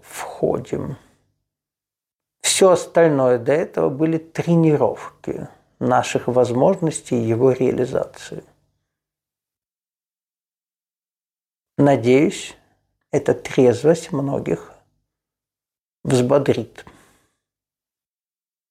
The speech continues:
Мы верим и служим,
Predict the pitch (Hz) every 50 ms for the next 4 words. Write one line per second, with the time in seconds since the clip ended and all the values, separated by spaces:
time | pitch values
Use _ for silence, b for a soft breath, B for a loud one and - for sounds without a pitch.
0 | _ _ _ _ _ _ _ _ _ _ _ _ _ _ _ _ _ _ _ _
1 | _ _ _ _ _ _ _ _ _ _ _ _ _ _ _ _ _ _ _ _
2 | _ _ _ _ _ _ _ _ - 151 160 165 160 160 160 - 151 127 110 110
3 | 143 165 156 143 135 131 113 113 113 113 - - _ _ _ - 151 127 - -
4 | - - - 143 165 202 214 196 143 120 127 131 - - -